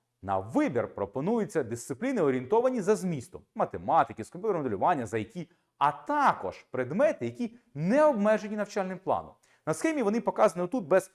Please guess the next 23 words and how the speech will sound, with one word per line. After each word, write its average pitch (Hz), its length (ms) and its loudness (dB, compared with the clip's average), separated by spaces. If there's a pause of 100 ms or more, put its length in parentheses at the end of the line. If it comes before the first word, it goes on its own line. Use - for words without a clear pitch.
(140)
фонового 180 500 4
кольору. 123 420 2 (600)
Інститут 147 460 -4
І 190 60 2
К 170 180 2
М 240 180 2
активно 214 380 -4
працює 165 460 -2
над 104 180 -6
створенням 208 560 -2 (260)
унікальних 196 680 2
пропозицій 156 540 -4
на 143 140 0
вибір 143 560 0 (200)
в 131 300 2 (100)
цьому 110 260 -2
місці, 101 400 -8 (520)
це 175 200 2
дисципліни 175 460 0
з 180 160 -10
інших 214 400 0
освітніх 147 480 -4
програм, 87 460 -4